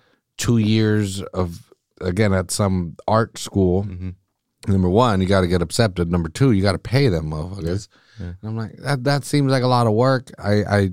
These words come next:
Speaker 1: I can't do all that."
Speaker 2: Mm-hmm. Yeah.
Speaker 1: Just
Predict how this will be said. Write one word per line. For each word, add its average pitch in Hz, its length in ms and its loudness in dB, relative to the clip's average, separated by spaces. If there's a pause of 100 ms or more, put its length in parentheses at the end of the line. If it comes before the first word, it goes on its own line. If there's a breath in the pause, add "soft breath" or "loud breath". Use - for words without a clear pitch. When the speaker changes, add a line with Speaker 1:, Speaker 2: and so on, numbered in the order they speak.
(160)
Speaker 1:
I 90 60 -2
can't 104 360 -6
do 92 160 -6
all 85 120 -4
that." 85 260 -6
Speaker 2:
Mm-hmm. 92 300 -10 (520)
Yeah. 87 140 -10 (300)
Speaker 1:
Just - 160 -8